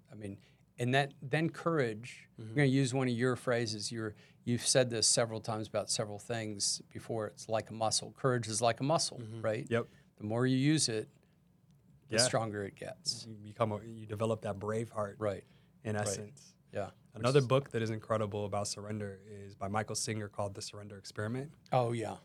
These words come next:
Speaker 2: And
Speaker 1: Yeah.
Speaker 2: that book is, <laughs> if you wanna learn how surrender works firsthand, just that book is surrender after surrender after surrender.
Speaker 1: I remember, I, I don't know where the, I came across this book, but I remember sitting on an airplane and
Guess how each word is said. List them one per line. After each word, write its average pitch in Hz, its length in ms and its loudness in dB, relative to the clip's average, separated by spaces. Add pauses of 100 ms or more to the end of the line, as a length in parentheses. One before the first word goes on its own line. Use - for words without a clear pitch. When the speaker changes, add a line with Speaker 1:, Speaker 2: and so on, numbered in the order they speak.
(120)
Speaker 2:
And 110 260 0
Speaker 1:
Yeah. 110 160 6
Speaker 2:
that 107 80 -6
book 113 300 -2
is, 107 460 -4 (560)
<laughs> - 200 0
if 147 140 2
you 135 100 6
wanna 156 240 8
learn 131 300 4
how 131 220 4
surrender 110 420 -2
works 110 340 -4
firsthand, 104 520 -4
just 107 160 -6 (280)
that 113 200 0
book 117 240 0
is 110 240 -4 (200)
surrender 127 520 0
after 113 240 -2
surrender 110 480 -4
after 104 200 -4
surrender. 98 600 -10 (760)
Speaker 1:
I 135 80 4
remember, 139 680 2 (180)
I, 135 220 -4
I 131 40 2
don't 151 140 -2
know 135 300 0
where 135 240 0
the, 127 160 -6
I 123 80 0
came 127 340 -2
across - 400 0
this 113 140 -2
book, 135 240 -4
but 120 100 -2
I 127 40 2
remember 131 360 0
sitting 143 360 2
on 127 100 -2
an 117 200 -6
airplane 110 580 -4 (920)
and 127 280 0